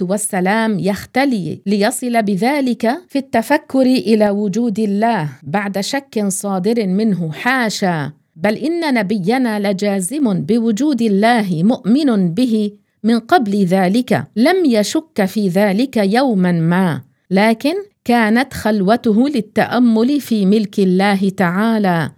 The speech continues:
ليزداد يقينا بكمال قدرته عز وجل وصفاته.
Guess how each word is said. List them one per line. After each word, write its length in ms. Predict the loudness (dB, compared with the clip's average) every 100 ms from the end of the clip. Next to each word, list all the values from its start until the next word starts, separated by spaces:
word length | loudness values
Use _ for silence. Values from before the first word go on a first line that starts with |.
| _ _ -2
ليزداد 760 | 2 2 2 0 0 2 2
يقينا 720 | 2 2 0 0 0 2 2
بكمال 840 | 0 -2 -2 0 2 2 0 0 0
قدرته 680 | 0 0 0 0 0 0 0
عز 380 | 0 -2 -2 -2
وجل 540 | 0 0 2 0 -2 -8 _ -6
وصفاته. 920 | -2 -2 -2 -4 -2 -2 -2 -2 -2